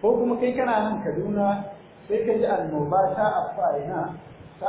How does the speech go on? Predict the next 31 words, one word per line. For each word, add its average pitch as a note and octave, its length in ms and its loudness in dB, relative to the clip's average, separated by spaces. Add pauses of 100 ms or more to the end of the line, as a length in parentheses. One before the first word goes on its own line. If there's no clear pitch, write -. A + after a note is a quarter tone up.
(160)
afku G3 160 -4
a D3+ 160 -4
Zamfara, - 480 -4 (640)
ko E3 160 -4
ta G3 160 0
afku - 320 -2
a - 160 -6
Kano, E3+ 400 -4 (240)
ko F3+ 160 -4
a E3 160 4
Borno, C#3 480 -2 (320)
ko G3+ 80 0
a C#3 160 2
Jigawa, D#3+ 400 0
ko F#3+ 80 0
a - 160 -2
Sokoto. B2 400 -12 (800)
Kamar G#3+ 560 2
wannan G3 400 0
Ebola, D3+ 400 2 (240)
ciwon G3+ 320 -2
nan E3 160 -4
na - 80 -10
Ebola. C#3 400 -4 (320)
Kun G#3+ 160 -4
ga A3+ 60 4 (100)
wannan A#3 160 -2
yana G#3+ 320 0
ɗaya G3+ 160 0
daga - 240 -2
cikin, G#3 400 -6